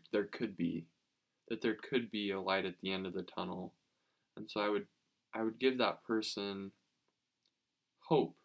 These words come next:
basically, that even though this life is awful, there's suffering, whatever it may be, hunger, thirst, coldness,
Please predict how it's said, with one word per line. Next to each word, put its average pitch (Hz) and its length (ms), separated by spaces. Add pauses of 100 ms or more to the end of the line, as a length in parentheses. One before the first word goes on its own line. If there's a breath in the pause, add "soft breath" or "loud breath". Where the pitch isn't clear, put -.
(100)
basically, 85 600 (540)
that 110 140
even 117 340
though 107 180
this 117 240
life 95 400 (1300)
is 101 240
awful, 85 540 (120)
there's 101 200
suffering, 90 600 (100)
whatever 113 420
it 87 100
may 92 160
be, 85 340 (140)
hunger, 107 580 (1400)
thirst, 110 760 (1200)
coldness, 113 880